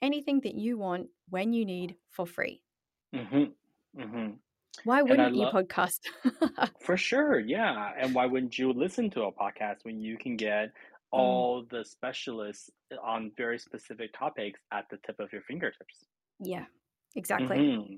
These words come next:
Speaker 1: I love
Speaker 2: I
Speaker 1: it.
Speaker 2: know this is going to be a little bit hard t-, for you to answer because
Speaker 1: Ooh.
Speaker 2: it's kinda like saying, you know, "Who's your favorite child?" 'cause you can't really pick between them. Do
Speaker 1: <laughs>
Speaker 2: you have,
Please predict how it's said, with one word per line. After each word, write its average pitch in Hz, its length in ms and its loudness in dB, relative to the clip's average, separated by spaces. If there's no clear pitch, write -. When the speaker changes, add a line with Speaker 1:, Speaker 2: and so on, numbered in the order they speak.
Speaker 1:
I 208 60 2
love 202 160 4
Speaker 2:
I 135 40 8
Speaker 1:
it. 139 80 8
Speaker 2:
know 170 220 6
this 165 280 -4
is 143 160 -6
going 123 240 -4
to 120 80 -8
be 113 160 -8
a 107 40 -4
little 107 160 -6
bit 113 140 -6
hard 104 400 -4
t-, - 140 -20
for - 80 -8
you 110 200 -6
to 110 140 -12
answer 127 440 -2
because 104 400 -6
Speaker 1:
Ooh. 254 240 0
Speaker 2:
it's - 160 -6
kinda 127 260 2
like 113 240 2
saying, 107 800 -4
you 113 100 -8
know, 104 320 -2
"Who's 113 160 -2
your 104 100 -2
favorite 101 280 -4
child?" 104 260 -2
'cause 98 100 -14
you 92 80 -14
can't 107 160 -4
really 101 300 -6
pick - 160 -12
between 101 380 -10
them. 95 320 -4
Do 131 60 0
Speaker 1:
<laughs> 117 140 0
Speaker 2:
you 143 200 6
have, 110 560 2